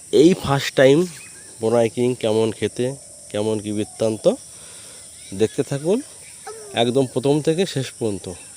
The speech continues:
আর যারা এখনও সাবস্ক্রাইব করেননি, আপনারা আমার চ্যানেল গিয়ে সাবস্ক্রাইব করে আসুন, আর নোটিফিকেশান বেলটা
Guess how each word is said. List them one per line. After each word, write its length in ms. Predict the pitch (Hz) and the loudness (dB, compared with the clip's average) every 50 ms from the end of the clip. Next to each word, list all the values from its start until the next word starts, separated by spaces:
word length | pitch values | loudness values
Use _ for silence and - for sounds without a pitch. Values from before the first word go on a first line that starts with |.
| - - - - | -20 -20 -18 -14
আর 400 | 90 90 90 90 87 85 85 87 - - - - - - 90 | -12 -10 -8 -8 -8 -8 -10 -12 -16 -20 -20 -20 -14 -10 -6
যারা 400 | 104 110 123 135 139 143 143 139 | -2 0 2 2 4 4 4 2
এখনও 280 | 135 - 151 151 160 | 2 0 0 0 0
সাবস্ক্রাইব 480 | 143 - 143 139 135 - - 156 147 143 - - | 0 0 -4 -4 -4 -4 -2 -2 -2 -2 -2 -2
করেননি, 460 | 139 139 151 156 165 170 180 214 254 254 - - - - - - - - - - - - - - - | 0 2 2 2 2 2 0 0 -2 -4 -8 -16 -20 -20 -20 -20 -20 -20 -20 -20 -20 -20 -20 -16 -12
আপনারা 440 | - 110 - - 131 127 135 175 247 277 - - - - - - - - - - - - - - - - - - | -12 -10 -4 0 0 2 2 0 -2 -4 -8 -18 -20 -20 -20 -20 -20 -20 -20 -20 -20 -20 -20 -20 -20 -20 -16 -12
আমার 180 | - 110 113 107 - | -8 -6 -6 -4 0
চ্যানেল 300 | - 117 120 123 131 131 | 2 2 4 4 2 2
গিয়ে 160 | 131 151 196 | 0 0 0
সাবস্ক্রাইব 480 | 208 - - 107 - - - 143 156 156 - | 0 0 -2 -4 -4 -2 0 0 0 0 0
করে 180 | - 113 107 110 | -2 0 0 0
আসুন, 240 | 104 104 113 95 92 - - - - - - - - - - - - - - - - - - | 0 -2 -6 -10 -10 -12 -16 -20 -20 -20 -20 -20 -20 -20 -20 -20 -20 -20 -20 -20 -20 -16 -10
আর 120 | - 95 104 | -6 -4 -2
নোটিফিকেশান 640 | 107 110 107 131 127 131 131 135 127 - 165 160 | 0 2 2 2 2 2 0 0 0 2 2 2
বেলটা 420 | 131 123 131 131 127 127 196 247 | 4 4 4 4 4 4 2 2